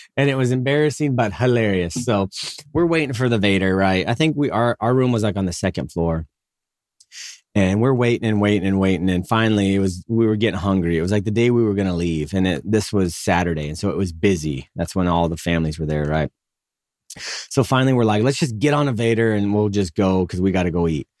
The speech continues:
And it ended up taking us up to the top floor for whatever reason. I don't know why. We jumped on one that was going up by accident. And so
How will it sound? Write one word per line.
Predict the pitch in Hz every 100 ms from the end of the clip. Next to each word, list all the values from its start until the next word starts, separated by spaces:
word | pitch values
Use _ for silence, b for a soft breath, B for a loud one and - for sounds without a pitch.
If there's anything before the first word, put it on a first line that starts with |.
| b b _
And | 117 113
it | 120
ended | 170 202
up | 151
taking | - 135 131
us | 120 107 117
up | 104
to | -
the | 92
top | - 113 -
floor | - 98 87 65
for | - 113
whatever | 131 131
reason. | 113 98 85
I | 101
don't | 131
know | 120
why. | 101 95 92
We | 98
jumped | 95 117 104
on | 110
one | 101
that | 98
was | 85 85
going | 95 87
up | 87 -
by | 80
accident. | 73 - 69 69 -
And | 92 87
so | - 92 87